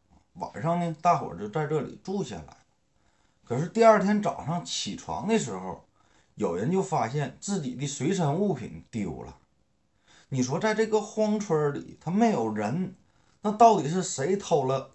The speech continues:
他们这些东西呢？这伙人呢，回去之后就把这个村子的事儿啊发在网上了。结果呢，就有越来越多的人知道这个村子了。先后呢，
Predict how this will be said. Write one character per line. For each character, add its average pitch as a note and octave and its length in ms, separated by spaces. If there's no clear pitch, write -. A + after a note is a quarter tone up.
他 C3 200
们 A#2 180
这 C#3+ 120
些 B2+ 160
东 G#2 340
西 A2 180
呢？ G2 240
这 A3+ 220
伙 D3 120
人 F2+ 280
呢， C3 300
回 A#2 160
去 F3+ 160
之 C3 180
后 - 420
就 E3 140
把 B2 160
这 D3 160
个 C#3 100
村 G#2+ 300
子 G2 160
的 G#2+ 80
事 G#2+ 180
儿 B2+ 240
啊 - 60
发 C3 220
在 D#3 100
网 B2+ 320
上 G2+ 180
了。 - 160
结 F#3 160
果 A3 240
呢， B2 220
就 F3 100
有 B2 180
越 A3+ 280
来 G2+ 220
越 C#3+ 180
多 F#2 260
的 G2 100
人 D#2+ 360
知 F#2+ 200
道 D#3+ 180
这 D3 120
个 A2 140
村 - 260
子 G#1+ 60
了。 C2+ 220
先 D#3+ 340
后 G#3 280
呢， C#3+ 200